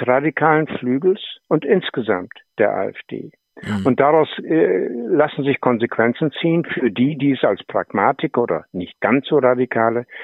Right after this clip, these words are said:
Speaker 1: auch in der A F D gibt.
Speaker 2: Zwanzig Prozent
Speaker 1: Das wäre
Speaker 2: wäre
Speaker 1: eine
Speaker 2: deine Marke?
Speaker 1: perspektivische Lösung.
Speaker 2: Ja.
Speaker 1: Also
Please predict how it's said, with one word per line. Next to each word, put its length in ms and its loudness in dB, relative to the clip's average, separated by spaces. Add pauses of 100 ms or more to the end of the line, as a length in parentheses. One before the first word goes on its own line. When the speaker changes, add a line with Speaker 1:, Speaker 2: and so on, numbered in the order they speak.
(160)
Speaker 1:
auch 200 0
in 160 4
der 160 4
A 160 0
F 140 -8
D 200 -2
gibt. 340 -8 (540)
Speaker 2:
Zwanzig 340 0
Prozent 280 4
Speaker 1:
Das 0 -
wäre 140 4
Speaker 2:
wäre 80 4
Speaker 1:
eine 200 4
Speaker 2:
deine 240 0
Marke? 160 2
Speaker 1:
perspektivische 720 0
Lösung. 520 2
Speaker 2:
Ja. 120 -2 (260)
Speaker 1:
Also 380 2